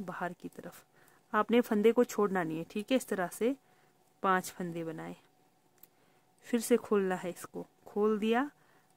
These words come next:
दो फंदे सीधे, फिर से हमारा रोल किया हुआ फंदा को खोलना है, फिर से ये हमारा एक फंदा पर पांच फंदा करना है। तो इस तरह से डिज़ाइन की तीसरी सिलाई आप उल्टे तरफ से पूरे फंदे इस तरह से बनाकर कंप्लीट करेंगे।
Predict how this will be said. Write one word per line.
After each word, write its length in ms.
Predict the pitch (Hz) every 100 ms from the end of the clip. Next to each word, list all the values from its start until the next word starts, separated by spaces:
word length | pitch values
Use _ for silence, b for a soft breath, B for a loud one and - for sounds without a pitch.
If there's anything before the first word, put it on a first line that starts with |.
| _
दो 200 | 196 208 220
फंदे 420 | - 190 185 214
सीधे, 580 | - - 175 170 165 165 _ _ _ _ _ _ _ _ _ _ _ _ - - - _ _ _ -
फिर 120 | -
से 140 | 226 226
हमारा 340 | 196 196 202
रोल 240 | 220 214 208
किया 200 | - 190
हुआ 60 |
फंदा 300 | 175 185 170
को 120 | 170 170
खोलना 400 | - 202 208 214
है, 240 | 208 240 277 b b b b b _
फिर 140 | - 226
से 180 | - 233
ये 100 | 214
हमारा 420 | 202 190 190 214 -
एक 160 | 214
फंदा 280 | 202 190 180
पर 160 | 180 226
पांच 320 | - 185 -
फंदा 280 | - 180 175
करना 260 | - 175
है। 140 | 175 180 B B B _
तो 40 | 262
इस 120 | 247
तरह 160 | 254 233
से 140 | 247
डिज़ाइन 400 | 185 208 220 226
की 120 | 220 233
तीसरी 380 | 220 214 220
सिलाई 280 | 214 208 196
आप 200 | 196 190
उल्टे 300 | 202 190 208 196 -
तरफ 200 | 185 -
से 160 | 247
पूरे 280 | 240 208 202
फंदे 280 | 202 190 185
इस 120 | 185
तरह 160 | - 180
से 140 | -
बनाकर 400 | 180 175 175 254
कंप्लीट 440 | 269 190 165 175 -
करेंगे। 500 | 175 170 170 170